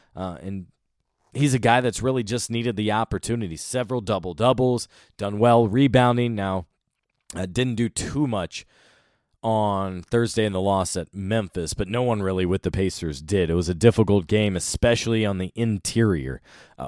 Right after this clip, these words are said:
where they were held to a season-low thirty-two paint points, but that corresponds as well with the team being held to an old-school score, one sixteen, one oh three. The one oh three narrowly now becoming the season low for the Pacers,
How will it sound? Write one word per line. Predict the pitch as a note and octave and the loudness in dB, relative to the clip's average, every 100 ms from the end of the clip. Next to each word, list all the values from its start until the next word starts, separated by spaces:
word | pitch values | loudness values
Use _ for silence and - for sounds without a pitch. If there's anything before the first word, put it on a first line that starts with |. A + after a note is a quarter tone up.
| - | -4
where | G2+ | -2
they | G2+ G2+ | 2 2
were | F2+ | 2
held | G2+ G#2+ | 0 0
to | G2 | -2
a | F2+ | -4
season-low | D#2+ - B2+ B2 F#2 F2 F#2 G2+ F#2+ | -6 -6 -4 -2 -4 -6 -2 2 2
thirty-two | F2 - A#2+ G#2+ - F#2+ | 2 2 2 0 -4 -4
paint | - A#2+ A2+ | -4 -4 -4
points, | A2 A2 G#2 | -4 -4 -4
but | - G2+ | -4 -4
that | G#2+ A#2 | -4 -2
corresponds | A2 G#2 - A2 G#2 F#2+ | 0 0 0 -2 -2 -4
as | E2+ | 0
well | B2 C#3+ A#2+ B2 - - - - | 6 6 6 2 -6 -20 -20 -4
with | A#2 A#2 | -2 0
the | |
team | G#2+ A#2+ A#2+ | -2 -2 -2
being | A2+ G#2+ | -2 -2
held | G#2 A2+ G2+ | -2 -2 -2
to | A#2+ A#2 A#2 | -2 0 0
an | A2 - | -2 -2
old-school | C3+ D3 - - D3 C#3 | 2 2 0 -2 -2 -2
score, | - - D3 C#3 D#2+ | -6 0 2 4 2
one | A2+ | -2
sixteen, | A#2 - A2+ - B2 A#2+ | -2 -2 -4 -2 -2 0
one | A2+ A2 | 0 0
oh | F#2+ F2 | 0 -2
three. | - A#2 B2 A2+ - - _ - | -4 0 0 0 -6 -20 _ 0
The | G#2+ | 4
one | A2+ A2+ | 6 6
oh | G2+ | 4
three | F2 - C3+ C#3+ B2+ B2 - _ _ _ _ | 2 2 4 6 4 0 -8 _ _ _ _
narrowly | G2+ B2+ E3+ D#3+ A#2+ A2+ A#2 | -2 6 8 8 8 4 2
now | A2+ C3 A2+ | 2 2 2
becoming | A2+ - A#2 A#2 G#2+ | 0 0 0 0 -2
the | G#2 | -4
season | - B2 A2+ G#2+ G#2 | -2 0 0 0 2
low | G2 | 2
for | - | 2
the | F2 | -2
Pacers, | F#2+ G2 - G#2+ G2+ | 0 0 2 2 2